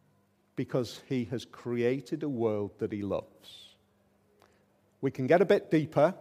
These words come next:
but we haven't got time. But thank you for the question. If you think I haven't answered it sufficiently,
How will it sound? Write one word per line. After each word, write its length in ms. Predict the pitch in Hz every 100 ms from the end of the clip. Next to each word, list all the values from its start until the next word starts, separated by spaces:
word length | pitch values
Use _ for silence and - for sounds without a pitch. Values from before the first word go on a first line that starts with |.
| - -
but 100 | 139
we 100 | 135
haven't 200 | 147 156
got 240 | 143 - -
time. 360 | - 113 135
But 240 | 151 143 -
thank 360 | - 170 170
you 100 | 175
for 120 | - 139
the 60 |
question. 600 | - 147 113 - 123 135 - - - -
If 200 | 131 123
you 60 |
think 280 | - 185 180
I 100 | 165
haven't 300 | 156 151 135
answered 400 | 143 139 - 120
it 100 | 135
sufficiently, 840 | - 135 - 123 127 113 107 117